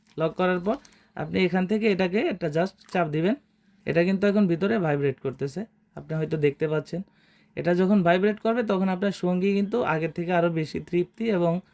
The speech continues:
আনন্দ ভোগ করবে। যাদের ডায়াবেটিক্স আছে, সময় পাচ্ছেন না, তারা কিন্তু এই প্রোডাক্টটি ব্যবহার করতে পারেন,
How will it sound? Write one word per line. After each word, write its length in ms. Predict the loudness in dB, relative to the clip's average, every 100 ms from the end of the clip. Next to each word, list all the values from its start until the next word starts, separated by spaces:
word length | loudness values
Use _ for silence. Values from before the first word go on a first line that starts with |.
| _ _ _ -4
আনন্দ 520 | 0 0 2 2 0 -6 _ _ _ _ _ -2
ভোগ 200 | 0 0
করবে। 340 | -2 -2 -4 -8 _ _ _ _ -6
যাদের 400 | 0 2 2 2
ডায়াবেটিক্স 540 | 4 4 2 0 0
আছে, 240 | 0 0 -2
সময় 300 | 0 0 0
পাচ্ছেন 320 | -2 0 0
না, 100 | 0
তারা 260 | 2 2 0
কিন্তু 220 | 0 0
এই 60 |
প্রোডাক্টটি 520 | 0 0 0 0 -2 0
ব্যবহার 300 | 2 2 0
করতে 280 | -4 -2
পারেন, 280 | -2 -2 -2